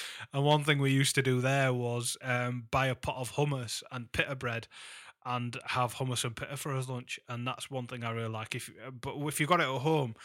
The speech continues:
you stick a bit of, like, sort of Nando's hot sauce in the hummus and mix it up so it's hot hummus, and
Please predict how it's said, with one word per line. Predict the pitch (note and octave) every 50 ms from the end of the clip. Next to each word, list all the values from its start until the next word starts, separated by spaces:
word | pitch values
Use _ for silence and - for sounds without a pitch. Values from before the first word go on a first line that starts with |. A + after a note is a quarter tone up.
| - - - - - - -
you | D3
stick | - - - - - D#3+
a |
bit | C3 D3 A2+
of, | C3+ C3
like, | B2+ B2 C3 C3
sort | A#2+ - D3 A2
of | B2 A#2+
Nando's | B2 B2+ B2 B2+ B2+ B2+ B2 A#2
hot | - - C3+ - -
sauce | - C#3+ B2 A#2 - -
in | - C3 B2+ B2 B2
the | B2 B2 A#2+ A#2+ A#2 -
hummus | - C#3 C3 B2+ A#2 G#2+ - -
and | B2+ A#2+ A#2+
mix | A#2+ B2 - - -
it | -
up | C3+ C3+ B2+ -
so | - - A#2
it's | A#2+ -
hot | - - D3 - -
hummus, | - - C3 B2 A#2 A2 A2 - - - - - - - - -
and | B2 A#2 A#2 A2+